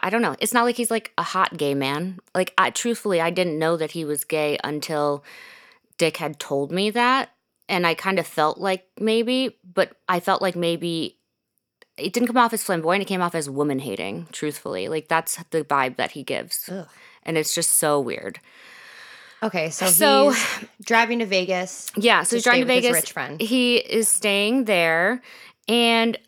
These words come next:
Speaker 1: <clears throat> I get a notification in my email. <clears throat> And that's, this is where stuff gets really fun. So if we rewind back to, like,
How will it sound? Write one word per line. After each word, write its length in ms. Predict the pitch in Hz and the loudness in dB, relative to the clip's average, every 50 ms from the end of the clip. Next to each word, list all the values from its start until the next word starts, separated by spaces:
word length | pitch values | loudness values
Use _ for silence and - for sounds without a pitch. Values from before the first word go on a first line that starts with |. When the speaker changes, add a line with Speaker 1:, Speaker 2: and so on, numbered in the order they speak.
| _ _ _ - | _ _ _ -20
Speaker 1:
<clears throat> 1080 | - - - 277 285 - 185 185 - - _ _ - - - _ _ _ _ _ _ - | -20 -18 -16 -16 -16 -16 -18 -20 -20 -20 _ _ -20 -20 -20 _ _ _ _ _ _ 0
I 80 | - 233 | 0 2
get 160 | 226 320 381 392 | 4 4 4 6
a 20 | |
notification 840 | 330 285 262 240 - - 247 - 180 170 - - 185 180 180 185 190 - - | 6 4 4 2 0 -2 -2 0 0 0 0 0 -2 -2 -2 -2 -4 -4 -4
in 120 | - 180 | -2 2
my 140 | 180 180 - - | 2 2 0 0
email. 400 | - 185 170 165 - - 78 - _ _ _ _ _ _ - - | -2 -2 -2 -2 -4 -8 -10 -14 _ _ _ _ _ _ -2 2
<clears throat> 260 | 226 254 240 214 190 - - _ _ - - - | 4 4 4 4 0 -8 -14 _ _ -16 -8 -4
And 140 | 233 214 220 | -2 0 0
that's, 280 | 202 185 185 - - | 0 0 -2 -4 -6
this 240 | - 196 208 208 - | -4 -4 -4 -4 -4
is 140 | 185 180 - | -4 -4 -4
where 120 | 165 156 | -4 -4
stuff 240 | 170 - - 156 - - | -6 -6 -6 -8 -8 -10
gets 220 | - - - - - - | -14 -14 -12 -12 -10 -8
really 220 | - 208 - - | -6 -6 -6 -6
fun. 320 | - - - - - - 175 - _ _ _ _ _ _ _ _ _ _ - - - - - - - - - - | -4 -4 -6 -6 -6 -10 -14 -16 _ _ _ _ _ _ _ _ _ _ -16 -16 -16 -16 -18 -18 -18 -18 -16 -8
So 380 | - - - 247 240 233 - - _ _ _ _ _ _ _ _ _ _ _ _ _ _ _ - | -4 0 2 4 4 4 2 -2 _ _ _ _ _ _ _ _ _ _ _ _ _ _ _ -4
if 220 | - 202 240 - | 0 0 0 0
we 100 | 269 277 294 | 0 -2 0
rewind 640 | 302 330 311 254 254 226 220 220 220 202 180 175 - | 0 0 0 2 2 2 4 2 2 0 -2 -2 -2
back 360 | 196 180 175 175 - - - | 0 0 0 -2 -4 -8 -10
to, 540 | - - - 196 180 170 165 165 165 165 - - _ - | -6 -2 0 0 2 2 2 2 2 0 -2 -6 _ -12
like, 460 | - 180 175 160 160 156 - - - | -4 -2 0 0 0 0 -4 -10 -20